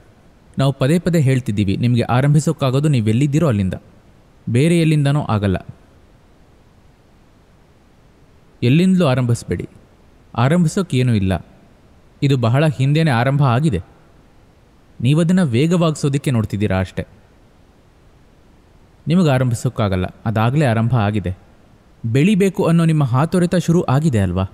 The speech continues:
ನೀವು ಹಣ ಹೆಚ್ಚಾಗಬೇಕು ಅಂದ್ಕೋತಿರ್ಬೋದು, ಅದು ನಿಮ್ಮ ತಪ್ಪು ಗ್ರಹಿಕೆ ಅಷ್ಟೇ. ಆದ್ರೆ ಮೂಲಭೂತವಾಗಿ ನಿಮಗೇನೋ ಹೆಚ್ಚಿನದ್ದಾಗಬೇಕು,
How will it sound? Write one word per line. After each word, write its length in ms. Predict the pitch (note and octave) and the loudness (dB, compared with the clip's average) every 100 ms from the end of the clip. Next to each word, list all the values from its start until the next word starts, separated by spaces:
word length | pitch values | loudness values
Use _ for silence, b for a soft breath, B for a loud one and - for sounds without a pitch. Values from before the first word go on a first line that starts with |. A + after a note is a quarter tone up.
| - - - _ _ C#3+ | -14 -20 -20 _ _ 0
ನೀವು 160 | D#3 | 2
ಹಣ 280 | B2 A#2+ E3 | 2 2 2
ಹೆಚ್ಚಾಗಬೇಕು 600 | G3 F#3 F3 D#3+ D3+ C#3 | 2 0 -2 0 -2 0
ಅಂದ್ಕೋತಿರ್ಬೋದು, 640 | B2 A2+ A2+ G#2+ G#2 G#2+ G#2+ - | -2 -2 -2 -2 -2 -2 -2 -4
ಅದು 180 | - E3 | -2 2
ನಿಮ್ಮ 160 | G#3+ F3 - | 2 0 0
ತಪ್ಪು 220 | E3+ G#3 | -4 -2
ಗ್ರಹಿಕೆ 340 | E3+ C#3+ A2+ | 0 0 0
ಅಷ್ಟೇ. 280 | G2 - F#2 - - - _ - | -4 -4 -8 -8 -14 -20 _ -6
ಆದ್ರೆ 200 | B2+ B2+ | -2 0
ಮೂಲಭೂತವಾಗಿ 760 | A#2 A#2+ E3 D#3 F#3+ C#3 G#2+ G2 D3 - - - - _ _ - | 0 2 2 0 0 -2 -2 -2 -4 -12 -20 -20 -20 _ _ -2
ನಿಮಗೇನೋ 400 | F#3+ F3 G#3 G#3+ | 0 2 2 2
ಹೆಚ್ಚಿನದ್ದಾಗಬೇಕು, 880 | D#3+ - G3+ E3+ A2+ G2+ G2+ - | 2 0 0 0 0 -2 -4 -4